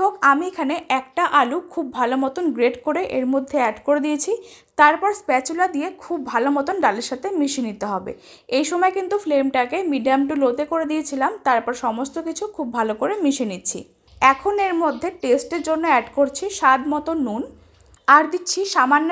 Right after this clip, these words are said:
একটুখানি হলুদের গুঁড়ো, দিচ্ছি এখানে টেস্টটা ব্যালেন্স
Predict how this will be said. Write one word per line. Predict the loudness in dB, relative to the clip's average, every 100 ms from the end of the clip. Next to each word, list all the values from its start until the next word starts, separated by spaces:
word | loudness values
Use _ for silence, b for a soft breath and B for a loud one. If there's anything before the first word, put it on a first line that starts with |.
| -4
একটুখানি | -8 -2 0 2 2
হলুদের | 0 0 0 -2 -2
গুঁড়ো, | 0 0 0 -12 B _ _ _ _ _ _ _ _ _ _ _
দিচ্ছি | -4 -4 -2 0
এখানে | 2 0 0
টেস্টটা | 0 0 2 0 0
ব্যালেন্স | 0 -2